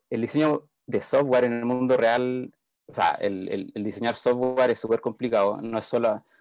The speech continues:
uno simplemente no se pone a programar software empresarial y espera que las cosas funcionen bien. Eh,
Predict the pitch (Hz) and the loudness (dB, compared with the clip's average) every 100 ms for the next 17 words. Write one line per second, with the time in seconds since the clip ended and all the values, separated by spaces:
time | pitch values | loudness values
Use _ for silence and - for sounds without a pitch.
0 | _ - 131 139 147 139 139 143 147 139 | _ -2 0 2 0 2 2 4 2 2
1 | 120 120 131 139 139 139 139 143 139 139 | 2 4 4 4 4 4 4 4 4 2
2 | 139 139 139 143 135 131 135 143 175 _ | 4 4 4 0 0 2 4 2 -2 _
3 | _ - _ _ - _ _ 127 123 - | _ -20 _ _ -20 _ _ 0 0 2
4 | 131 127 127 135 131 131 135 139 139 135 | 4 4 2 -2 -6 -6 -6 -4 -2 -2
5 | 101 104 147 _ _ _ _ _ _ _ | -4 -6 -12 _ _ _ _ _ _ _
6 | _ _ _ _ _ _ - 113 107 104 | _ _ _ _ _ _ -2 0 2 4
7 | 101 101 98 95 95 | 4 4 2 -2 -4